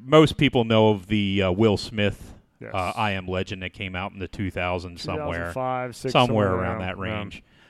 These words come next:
Speaker 1: Not a bad flick. Not
Speaker 2: No,
Speaker 1: a
Speaker 2: it's
Speaker 1: great flick, but not a bad one.
Speaker 2: It's passable.
Speaker 1: Yeah. Um, I, I thought the ending was kinda bizarre, but it, it seemed to me like they were, for the I Am Legend, to get off on a tangent for a second, seemed to me like they were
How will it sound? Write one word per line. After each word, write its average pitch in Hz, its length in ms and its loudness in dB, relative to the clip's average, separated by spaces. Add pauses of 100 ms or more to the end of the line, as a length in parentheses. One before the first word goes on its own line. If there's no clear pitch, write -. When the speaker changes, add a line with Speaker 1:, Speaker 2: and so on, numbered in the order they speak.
(260)
Speaker 1:
Not 262 220 6
a 147 40 8
bad 113 300 6
flick. 95 460 -4
Not 156 160 6
Speaker 2:
No, 135 60 4
Speaker 1:
a - 20 -2
Speaker 2:
it's - 80 2
Speaker 1:
great 135 240 6
flick, 135 340 2
but 107 140 0
not 110 160 -2
a 95 60 -4
bad 90 320 -4
one. 90 260 -10
Speaker 2:
It's 147 160 -6
passable. 117 640 0 (180)
Speaker 1:
Yeah. 85 300 -4 (100)
Um, 104 680 2 (760)
I, 160 340 4 (220)
I 156 80 0
thought 180 220 6
the 135 120 2
ending 123 320 -2
was 117 160 2
kinda 123 240 0
bizarre, 110 480 4
but 117 200 0
it, 151 180 -2
it 165 140 0
seemed 226 320 0
to - 80 -2
me 160 200 2
like 131 280 2
they 123 180 2
were, 120 460 0 (140)
for - 140 -4
the 123 120 2
I 156 140 6
Am 143 140 2
Legend, 113 300 0
to 95 80 -8
get 104 140 -2
off 107 200 0
on 107 80 -4
a 92 60 -6
tangent 104 360 -8
for 85 120 -14
a 82 80 -10
second, 87 360 -10 (460)
seemed 160 320 2
to 139 80 0
me 135 140 4
like 127 200 4
they 123 120 2
were 117 240 2